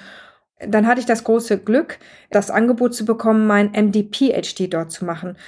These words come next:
Ich habe ja am Anfang erzählt, ich habe zweimal promoviert, weil zu der Zeit, wo ich Medizin studiert habe, konnte man nicht ein M D-P-H D, wie es aus dem, ähm, ähm, wie man's aus Amerika oder England kannte.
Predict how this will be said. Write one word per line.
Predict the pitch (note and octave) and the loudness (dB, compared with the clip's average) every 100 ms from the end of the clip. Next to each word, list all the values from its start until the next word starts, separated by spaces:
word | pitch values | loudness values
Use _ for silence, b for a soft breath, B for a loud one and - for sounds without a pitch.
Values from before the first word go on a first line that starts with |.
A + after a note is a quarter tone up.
| B _ | B _
Ich | |
habe | G3+ G3+ | -2 0
ja | |
am | G3 | 2
Anfang | G3+ G3 G3+ | 0 0 -2
erzählt, | F#3+ - G#3 | -2 -2 -2
ich | G#3 | -2
habe | G3 | -8
zweimal | - - F3+ G3+ A3 | -8 -6 -4 -2 -4
promoviert, | - A#3+ B3 A#3+ B3 - | -2 0 0 0 -2 2
weil | G3+ G3 | 0 0
zu | - | -4
der | F#3+ G#3+ C#4 | 2 2 2
Zeit, | - G#3 G#3 | 2 2 2
wo | G#3 | 0
ich | C4 | 0
Medizin | B3+ G#3+ G#3 - G3 | 0 0 0 0 -4
studiert | - G3+ F#3+ F#3 | -2 -2 0 0
habe, | G3+ G3+ B B | 0 -2 B B
konnte | - G#3 A3 | 0 2 4
man | G#3 G3 | 2 2
nicht | F#3+ F3+ - B B B | 0 -2 -8 B B B
ein | F#3 | -4
M | - G3 | 0 0
D-P-H | G3 G3 - F#3+ F#3 - | 0 -2 0 2 0 -2
D, | G#3+ | 0
wie | G3 | 0
es | F#3+ | 0
aus | A2 D3+ D#3+ - | -4 -4 -4 -6
dem, | - - | -8 -8
ähm, | F#3 F3+ F3+ - | -6 -4 -6 -10
ähm, | - F3 F3+ | -8 -8 -4
wie | F#3+ | -2
man's | F#3 E3+ | -2 -4
aus | - F#3 - | -8 -8 -6
Amerika | F3+ G3 G#3 G#3 F#3+ | 2 2 2 0 -4
oder | F#3 | -4
England | - A3+ G#3 F3 E3+ | 0 2 2 0 -6
kannte. | - F3+ A3 | -8 -6 -6